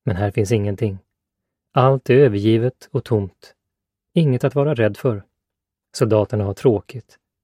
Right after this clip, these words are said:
Tills det hörs ett rop. "Vänta! Där är något!" Alla skyndar sig över till ena sidan.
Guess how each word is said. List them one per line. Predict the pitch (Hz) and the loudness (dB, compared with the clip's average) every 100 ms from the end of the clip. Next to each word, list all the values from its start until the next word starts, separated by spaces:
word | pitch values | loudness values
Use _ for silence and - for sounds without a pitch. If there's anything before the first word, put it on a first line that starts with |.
| _ _ _ _ | _ _ _ _
Tills | - 131 | -2 0
det | 127 | 2
hörs | 131 - | 2 0
ett | 120 | -2
rop. | 160 104 _ _ _ _ _ _ _ _ - | -2 -4 _ _ _ _ _ _ _ _ 4
"Vänta! | 175 147 156 - _ _ - - - | 4 4 -4 -6 _ _ -20 -20 -2
Där | - 156 | 4 6
är | 190 240 | 6 6
något!" | 190 104 95 - _ _ _ _ _ _ _ _ _ _ _ | 4 2 -4 -12 _ _ _ _ _ _ _ _ _ _ _
Alla | 190 135 143 | 4 6 4
skyndar | - 175 127 | 4 4 4
sig | 127 120 | 2 2
över | 110 | 2
till | - 139 | 2 2
ena | 113 104 | 2 2
sidan. | 147 110 117 87 | 0 0 0 -4